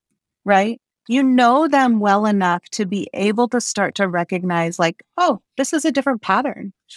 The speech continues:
I'm not sure what's going on," but your red flag kinda goes up. Like, there's an alert of, "Hmm, I wonder if they're struggling with something." Um, that would be my first line,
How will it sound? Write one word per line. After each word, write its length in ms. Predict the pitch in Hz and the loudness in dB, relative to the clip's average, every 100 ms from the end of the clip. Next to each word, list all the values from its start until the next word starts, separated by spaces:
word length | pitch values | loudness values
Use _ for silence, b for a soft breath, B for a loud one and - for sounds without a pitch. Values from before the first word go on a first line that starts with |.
| B | B
I'm 140 | 208 | 2
not 160 | 214 180 | 2 2
sure 160 | 220 185 | 0 -2
what's 300 | - - - | -4 -6 -4
going 340 | 226 247 254 | -2 0 0
on," 320 | 269 302 311 - b b 185 - | 2 0 -2 -8 b b -10 0
but 360 | 247 233 196 - _ _ _ _ _ _ _ | 2 2 0 -8 _ _ _ _ _ _ _
your 200 | 202 226 | -6 -4
red 260 | 202 208 190 | 0 0 -2
flag 340 | 220 202 185 | 0 0 0
kinda 380 | - 208 190 185 | -4 -4 -2 -4
goes 380 | 170 185 180 175 | -4 -6 -6 -6
up. 240 | - 170 - _ - | -4 -4 -4 _ -8
Like, 240 | 180 - | -6 -6
there's 220 | 185 180 185 | -6 -6 -4
an 80 | |
alert 560 | 185 175 170 160 - - - | -6 -4 -4 -4 -6 -14 -4
of, 420 | 190 180 175 170 - - _ _ _ - | 0 0 0 -4 -8 -18 _ _ _ -8
"Hmm, 180 | 320 220 _ _ _ - | -6 -6 _ _ _ -6
I 60 | 240 | 0
wonder 240 | 254 262 | 2 4
if 120 | 247 - | 2 -2
they're 120 | 226 | -4
struggling 460 | - 220 190 180 175 | 0 -2 -2 -4 -4
with 160 | 170 | -6
something." 520 | - 165 - - - - _ b b | -8 -8 -8 -10 -10 -18 _ b b
Um, 200 | 214 196 170 | -2 0 0
that 180 | 220 | -2
would 120 | 320 277 | -2 -4
be 100 | 196 | -2
my 200 | 160 160 | -2 -4
first 400 | - 175 190 208 | -4 -4 -2 -2
line, 440 | 208 214 254 | -2 0 -2